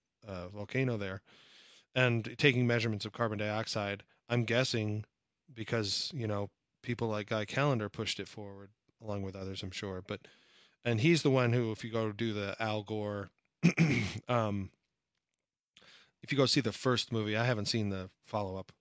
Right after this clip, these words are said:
but if you see the first one, uh, An In-, An Inconvenient Truth, um, you know, he uses that, there's that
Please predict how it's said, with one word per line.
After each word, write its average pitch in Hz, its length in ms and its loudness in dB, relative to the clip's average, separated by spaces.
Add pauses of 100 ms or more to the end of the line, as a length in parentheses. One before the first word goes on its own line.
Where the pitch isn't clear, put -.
(240)
but 117 140 2 (260)
if - 80 -2
you 151 60 10
see 147 40 10
the 131 80 8
first 135 340 4
one, 107 320 -2 (260)
uh, 104 220 -2
An 113 80 0
In-, 113 160 2 (160)
An 110 100 0
Inconvenient 120 640 4
Truth, 123 400 0 (600)
um, 110 440 2 (100)
you 139 120 4
know, 117 100 4
he 123 120 2
uses 127 340 4
that, 110 300 2 (180)
there's 127 160 4
that 110 220 4